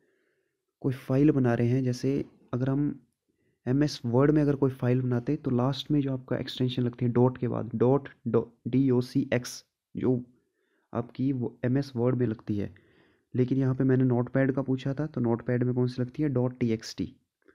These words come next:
तो ये आपको याद रखना है, very important question है ये। अभी नेक्स्ट क्वेश्चन है कि bios is used। तो पहले तो bios की हमें फुल फॉर्म पता होनी चाहिए। तो bios की फुल फॉर्म है बेसिक इनपुट आउटपुट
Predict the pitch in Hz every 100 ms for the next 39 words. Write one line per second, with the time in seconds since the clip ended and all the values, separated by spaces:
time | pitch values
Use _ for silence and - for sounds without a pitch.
0 | _ 117 120 123 127 123 117 120 120 127
1 | 135 151 _ _ _ 110 113 123 123 120
2 | 123 123 123 127 131 151 - _ _ _
3 | _ _ _ _ _ _ _ - 120 120
4 | 120 123 - 127 127 139 135 147 127 -
5 | 117 117 120 131 139 - - - 127 117
6 | 120 117 - - _ _ _ _ _ _
7 | _ _ _ - - - 120 131 143 127
8 | 110 120 131 139 - - 139 143 - -
9 | - 117 120 127 131 - _ _ _ _
10 | _ _ _ _ _ _ _ - _ _
11 | - 120 120 135 143 135 131 131 123 123
12 | 127 135 117 120 123 127 - 123 117 117
13 | 120 135 135 120 120 143 143 120 123 131
14 | 120 117 113 143 143